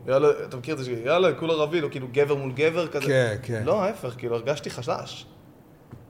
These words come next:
Speaker 2: אני מרגיש כאילו שזה, אבל לשם העולם הולך, אתה יודע?
Speaker 1: הוא, כן.
Speaker 2: וזה, וזה, והוא הולך לשם רק בגלל שיחות כאלה.
Speaker 1: Hmm.
Speaker 2: למה אתה חושב שהוא הולך לשם?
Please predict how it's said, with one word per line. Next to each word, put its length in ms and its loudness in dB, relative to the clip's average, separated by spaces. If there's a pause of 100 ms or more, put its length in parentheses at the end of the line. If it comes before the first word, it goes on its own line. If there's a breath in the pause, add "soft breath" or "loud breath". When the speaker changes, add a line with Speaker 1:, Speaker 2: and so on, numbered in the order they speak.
(580)
Speaker 2:
אני 100 -4
מרגיש 320 -6
כאילו 220 -2
שזה, 600 -4
אבל 200 0 (960)
לשם 380 -2
העולם 200 0
הולך, 320 0
אתה 80 -12
יודע? 180 -8 (1160)
Speaker 1:
הוא, 380 -6
כן. 180 -4
Speaker 2:
וזה, 280 2
וזה, 300 -2
והוא 200 6
הולך 340 8
לשם 440 8 (260 loud breath)
רק 200 8
בגלל 220 10
שיחות 260 0
כאלה. 200 2 (1040)
Speaker 1:
Hmm. 40 -8 (400)
Speaker 2:
למה 220 8
אתה 80 2
חושב 180 0
שהוא 140 0
הולך 140 -4
לשם? 120 -12